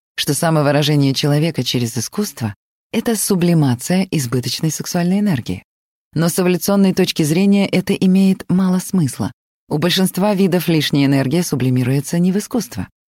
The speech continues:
а в жировые запасы. И все-таки к концу двадцатого века биологи согласились с тем, что взаимная заинтересованность самцов и самок друг в друге —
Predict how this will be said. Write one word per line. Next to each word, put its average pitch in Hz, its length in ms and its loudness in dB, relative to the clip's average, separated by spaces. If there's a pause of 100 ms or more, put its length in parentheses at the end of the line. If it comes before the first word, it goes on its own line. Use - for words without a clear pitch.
(100)
а 160 100 -2
в 143 60 0
жировые 131 500 2
запасы. 180 560 -4 (640)
И 202 60 2
все-таки 240 460 2
к - 80 -6
концу 196 400 4
двадцатого 143 640 2
века 139 400 0 (320)
биологи 247 460 4
согласились 196 720 2
с - 60 -14
тем, 135 180 0
что 147 180 0
взаимная 135 640 2
заинтересованность 131 1040 0
самцов 139 640 -2
и 120 80 -2
самок 170 480 -2 (120)
друг 131 220 -2
в 120 80 -2
друге — 120 380 -2